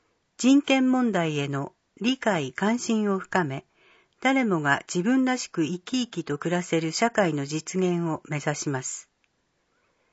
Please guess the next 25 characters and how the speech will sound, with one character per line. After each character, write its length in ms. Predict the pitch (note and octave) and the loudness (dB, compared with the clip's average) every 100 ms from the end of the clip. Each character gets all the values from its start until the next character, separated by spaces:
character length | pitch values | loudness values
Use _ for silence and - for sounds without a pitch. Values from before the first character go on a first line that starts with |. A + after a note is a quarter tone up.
| _ _ _ _ | _ _ _ _
時、 520 | F#3 F#3 G3+ F3 _ _ _ _ _ - | -4 -2 -4 -4 _ _ _ _ _ -2
十 240 | A3+ C4+ | 2 4
一 260 | C#4 - A#3 | 2 0 0
月 260 | A3+ - | 0 -2
十 280 | F#3+ G#3 A3+ | -2 2 4
六 240 | A3 G#3+ | 4 2
日 240 | G3+ G3 - | 0 0 -4
火 180 | - F3+ | -2 0
曜、 460 | F3+ E3+ C#3+ - _ _ | 2 2 -2 -6 _ _
午 140 | C4+ C#4 | 2 2
後 160 | G#3+ | 2
零 240 | G3+ B3 G#3+ | 2 0 0
時 140 | F3 | -4
三 260 | - G#3 G#3 | -2 -2 -2
十 140 | G3+ - | -6 -10
分 220 | - D3+ | -8 -6
か 140 | C#3 C3+ | -6 -6
ら 200 | C3+ - | -6 -8
三 260 | - C4+ B3 | 2 4 4
時 140 | F3+ | 0
三 240 | - F#3+ F#3+ | -2 0 0
十 160 | F3+ F3+ | -4 -8
分。 320 | - C3 A#2+ C3+ _ _ _ _ _ _ _ _ _ _ _ _ _ _ _ | -10 -8 -8 -14 _ _ _ _ _ _ _ _ _ _ _ _ _ _ _
場 140 | F#3+ | 0
所、 320 | G3 G#3 F#3+ | 0 -2 -2